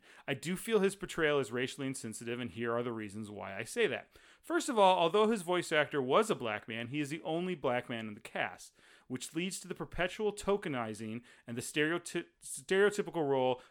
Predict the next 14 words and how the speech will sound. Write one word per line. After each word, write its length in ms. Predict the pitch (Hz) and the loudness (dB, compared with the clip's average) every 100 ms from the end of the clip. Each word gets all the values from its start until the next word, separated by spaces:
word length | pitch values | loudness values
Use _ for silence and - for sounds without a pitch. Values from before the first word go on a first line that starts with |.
| - | -10
of 180 | 123 | -4
black 280 | 123 143 156 | 4 6 6
folks 380 | - 139 127 - | 2 0 0 -2
in 120 | 123 | -6
entertainment, 560 | 113 113 - 107 95 85 | -6 -8 -10 -10 -12 -14
especially 520 | 120 - 170 175 202 | -14 -4 -2 -2 -4
one 280 | 180 147 143 | 0 0 0
as 120 | 131 | -2
a 60 | 120 | -4
role 320 | 117 123 127 | 0 2 0
as 120 | 123 | -2
the 60 | - | -8
comedic 460 | - 113 110 107 - | -10 -8 -8 -8 -8
relief." 420 | 190 175 101 | -4 -4 -6